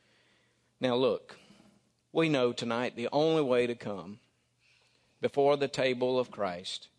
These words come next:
is through the blood of Christ, right? I just told you nobody in this place was worthy on their own to come to the Lord's table. But Jesus Christ died for us and rose again, and if we have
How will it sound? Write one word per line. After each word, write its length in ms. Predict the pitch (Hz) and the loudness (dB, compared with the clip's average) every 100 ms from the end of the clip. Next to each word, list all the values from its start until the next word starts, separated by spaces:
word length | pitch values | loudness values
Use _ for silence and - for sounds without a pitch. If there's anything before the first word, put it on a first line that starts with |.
| _ _ _ _ _ _ - | _ _ _ _ _ _ -10
is 140 | 117 | -8
through 260 | - 127 123 | -4 -2 0
the 80 | 117 | 0
blood 280 | 110 95 | 0 0
of 120 | 85 - | -4 -16
Christ, 460 | - - - - | -20 -20 -20 -4
right? 300 | 113 127 131 - _ _ _ _ _ _ _ _ _ _ _ _ - - | 0 0 -2 -10 _ _ _ _ _ _ _ _ _ _ _ _ -20 -8
I 140 | 117 | -4
just 240 | 127 165 - | 0 -2 0
told 240 | 160 139 | 0 0
you 100 | 113 | 2
nobody 440 | 123 139 139 139 135 | 2 4 4 2 2
in 100 | 131 | 0
this 140 | 135 | -2
place 560 | - 120 101 107 - - _ _ - | -2 0 0 -4 -12 -16 _ _ -14
was 100 | 110 | 0
worthy 420 | 131 151 147 147 | 4 4 4 2
on 180 | 139 135 | 2 2
their 200 | 131 113 | 2 2
own 400 | 98 95 104 - _ _ _ _ | 0 -6 -10 -16 _ _ _ _
to 100 | - | -10
come 540 | 113 151 120 101 101 104 _ _ _ - | -4 0 0 -2 -6 -12 _ _ _ -4
to 100 | 117 | -2
the 80 | 107 | 0
Lord's 320 | 107 104 - | 2 0 -2
table. 320 | 95 85 - _ _ _ _ _ _ _ _ _ _ - | -8 -10 -14 _ _ _ _ _ _ _ _ _ _ -12
But 80 | 117 | -2
Jesus 340 | 151 175 160 | -2 0 -4
Christ 720 | - 160 135 135 139 - - - _ | 0 0 2 0 -2 -10 -14 -20 _
died 340 | 123 131 139 135 | -4 0 0 0
for 140 | 123 | 0
us 220 | 101 110 | 0 0
and 80 | 117 | 0
rose 200 | 127 147 | 0 0
again, 300 | 127 110 107 - - - | -2 -4 -4 -8 -16 -4
and 160 | 139 | -2
if 120 | 127 123 | 0 0
we 260 | 131 175 | 2 4
have 220 | 202 185 | 4 2